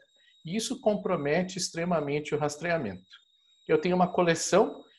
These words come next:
é, de imagens mal medidas, é, uma delas eu acabei de receber, é, do professor Evaldo, mas olha só, é,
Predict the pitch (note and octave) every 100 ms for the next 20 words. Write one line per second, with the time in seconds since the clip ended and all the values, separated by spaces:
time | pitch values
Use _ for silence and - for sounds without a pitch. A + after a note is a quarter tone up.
0 | _ C3+ C3 C3 C3 D3 C3+ C#3+ D3 D3
1 | C3+ C3+ D#3+ D3+ C#3 A3+ B3 F3+ - -
2 | A#2 C3+ - D3 C#3+ C#3+ B2+ C3+ D3 B2+
3 | C3 A#2 C3 C#3 D3 C3+ B2+ C3+ A#2 C3
4 | C3 - - - _ A#2+ A#2+ A#2+ B2 B2
5 | A#2+ A2+ B2+ - C3 - B2 C3+ D3 B2+
6 | F#3+ G3+ - - _ _ _ C#3+ D3+ E3
7 | G#3+ G3+ - G#2+ F2 - _ _ _ _
8 | A#2 D#3+